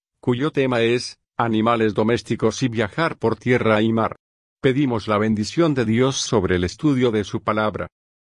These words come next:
Empecemos. Animales domésticos. El camello. Hay variedad de camellos en las tierras bíblicas. El camello árabe o dromedario que solo tiene una joroba en el espinazo, es el que se usa comúnmente en la actualidad en Siria y Palestina,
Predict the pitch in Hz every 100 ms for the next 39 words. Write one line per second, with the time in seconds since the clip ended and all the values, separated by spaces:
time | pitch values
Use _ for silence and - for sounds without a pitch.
0 | _ 123 104 110 - 117 76 76 - -
1 | _ _ _ - 117 117 110 117 113 104
2 | 110 120 - 110 - 71 - - _ _
3 | _ _ 117 101 110 120 127 92 80 _
4 | _ _ _ - 123 123 110 107 104 110
5 | 104 101 110 113 127 117 110 113 104 101
6 | 127 120 107 92 95 131 110 107 - -
7 | - _ _ _ _ - 127 110 117 127
8 | 127 135 110 110 107 104 110 113 117 135
9 | 160 151 143 123 - - 151 113 104 170
10 | 156 143 131 131 120 104 120 139 113 107
11 | 107 104 104 - 113 120 123 - 170 -
12 | _ - 117 127 104 123 110 160 147 147
13 | - 120 98 - 160 190 135 151 139 113
14 | 107 104 98 - 104 104 113 127 117 110
15 | 139 147 135 120 117 107 101 - 147 98
16 | 87